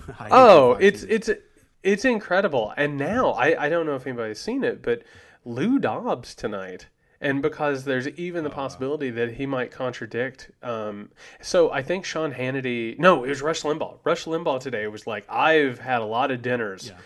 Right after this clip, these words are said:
Speaker 2: with, uh, John Bolton, and this is, I didn't think he was capable of such disloyalty." And then Lou Dobbs, they started throwing up, you know, the, the iconic Fox conspiracy graphics,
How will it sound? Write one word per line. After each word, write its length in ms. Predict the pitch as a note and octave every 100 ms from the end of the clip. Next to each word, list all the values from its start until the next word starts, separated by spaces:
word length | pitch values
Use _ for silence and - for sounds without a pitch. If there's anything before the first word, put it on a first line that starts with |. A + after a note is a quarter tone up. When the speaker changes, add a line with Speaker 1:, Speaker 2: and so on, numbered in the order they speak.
| - - - B2+
Speaker 2:
with, 460 | B2 A#2+ C3+ G2
uh, 240 | C#3 A2+ A2
John 280 | B2+ A#2+
Bolton, 300 | A#2+ A#2+ A#2
and 120 | G#2+ C3+
this 240 | F3+ -
is, 420 | B2+ A2+ G#2 - A2 C3+
I 160 | C#3 E3
didn't 300 | B2+ A2 G#2+
think 220 | A2+ -
he 80 | G#2
was 120 | G2
capable 520 | - C3 A2+ G#2+ G2+
of 60 | -
such 280 | A#2 -
disloyalty." 760 | C3 G#2+ - A2+ A2 A2+ G2+ G#2 - - -
And 120 | D3+
then 240 | F3 F3 C3+
Lou 220 | F3+ A#3
Dobbs, 640 | A#2+ C#3 F3 C#3+ A#2+ -
they 200 | C#3+ C#3
started 360 | C3+ D3 D3+ D3
throwing 260 | D3 C3+ B2
up, 200 | A2+ C3
you 100 | B2
know, 220 | A2 G#2
the, 240 | A2+ A2+
the 140 | A2+ A#2+
iconic 1160 | A#2 A#2+ - B2 B2+ B2 A#2+ - - - C3+ -
Fox 560 | - D3+ C3 B2+ -
conspiracy 800 | - C3 A2+ - A#2 A#2+ C3 D#3+ D#3
graphics, 640 | D3 D3+ D#3 F3+ - -